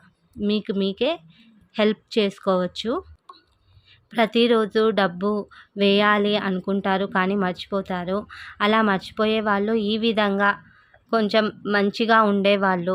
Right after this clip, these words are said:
అంటే కొంచెం మంచి ఎర్నింగ్ చేసేవాళ్ళు మీరు నెల మొత్తం ఒక టూ థౌజండ్, త్రీ థౌజండ్ అలా పక్కకు తీసి పెట్టుకుంటే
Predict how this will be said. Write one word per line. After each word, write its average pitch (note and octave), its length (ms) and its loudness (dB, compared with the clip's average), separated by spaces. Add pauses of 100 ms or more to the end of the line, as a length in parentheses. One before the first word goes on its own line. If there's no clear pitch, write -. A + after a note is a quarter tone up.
(100)
అంటే G3 220 -4 (300)
కొంచెం G3+ 320 -6
మంచి F#3+ 360 -4
ఎర్నింగ్ G#3 540 -2 (120)
చేసేవాళ్ళు F#3+ 720 -2 (420)
మీరు G#3 220 -2
నెల G3+ 260 0 (320)
మొత్తం G#3 380 0
ఒక G3+ 140 -2
టూ G#3 180 -4
థౌజండ్, G3 500 -2
త్రీ G3+ 180 -4
థౌజండ్ F#3+ 420 -4 (120)
అలా G3 180 -2
పక్కకు F#3+ 400 -6
తీసి F#3+ 240 -8
పెట్టుకుంటే F#3+ 520 -10